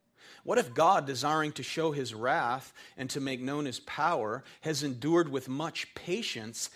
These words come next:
vessels of wrath prepared for destruction in order to make known the riches of his glory for vessels of mercy, which he has prepared beforehand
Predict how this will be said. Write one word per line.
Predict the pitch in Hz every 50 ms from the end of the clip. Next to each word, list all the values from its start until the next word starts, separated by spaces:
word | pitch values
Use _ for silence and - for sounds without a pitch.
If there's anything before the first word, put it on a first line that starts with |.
| - - -
vessels | 104 101 101 131 151 165 165 - - 127 117 120 120 - - _ _ -
of | 143 180 226 240 208
wrath | 143 110 98 92 90 95 107 147 - - - - - - _ -
prepared | 165 - - - 170 170 170 156
for | - - 147
destruction | 135 131 120 - - - 165 175 196 208 - - - 98 92 104 139 _ _ _ _ _ _ _ _ _ _ _ _ _ _ _ _ _ _ _ _ _ _ _ _ _ -
in | 131 123 117 -
order | - 131 143 151 147 151
to | 139 - - 147
make | 131 127 123 120 113 110 -
known | 104 107 117 151 165 - - - - _ _ _ _ _ _ _ _ _ _ _ _ _ _ _ _ _ _ _ _ _ -
the | 123 113
riches | 95 95 104 123 131 127 - 135 120 107
of | 113 101 -
his | 104 104 92
glory | 92 - 104 107 120 151 170 135 90 85 73 71 - _ _ _ _ _ _ _
for | - - 98
vessels | 85 82 101 98 92 - - 78 90 92 78 - - - - _ _ _ _ _ -
of | - 82
mercy, | 85 87 - - 92 - - - - - - 87 _ _ _ _ _ _ _ _ _ _ _ _ _ -
which | 110 107 - -
he | - 113
has | 101 113 110 -
prepared | - - 110 - - 110 104 95 95 -
beforehand | 104 - - - - 165 180 185 147 95 85 76 76 80 82 -